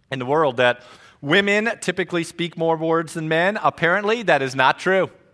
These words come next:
There was a twenty fourteen article coming out of the University of Arizona that references a twenty, uh, a two thousand seven study they did where they had these really cool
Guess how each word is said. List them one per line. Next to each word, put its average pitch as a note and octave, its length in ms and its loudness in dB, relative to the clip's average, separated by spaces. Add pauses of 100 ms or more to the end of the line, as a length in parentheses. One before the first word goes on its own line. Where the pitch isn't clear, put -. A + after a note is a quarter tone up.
(500)
There D3+ 140 2
was D3 180 2
a D3 180 2
twenty E3+ 320 -4
fourteen E3 480 -4
article D#3 400 0
coming D3+ 240 -8
out D3+ 100 0
of C#3+ 60 0
the C#3 60 -12
University D3 480 -6
of C3+ 100 -6
Arizona C#3 600 -4
that B2+ 200 -2
references B2+ 580 -8
a A#2+ 100 -8
twenty, C3 520 -10
uh, A#2+ 260 -6
a - 20 -14
two C#3+ 180 -14
thousand A#2+ 300 -6
seven B2 320 -6
study F#3 280 -4
they B2 120 -6
did A2 200 -4
where A#2+ 200 -4
they B2 160 -2
had B2+ 240 0
these B2 160 -10
really C3 200 -4
cool C#3 520 -2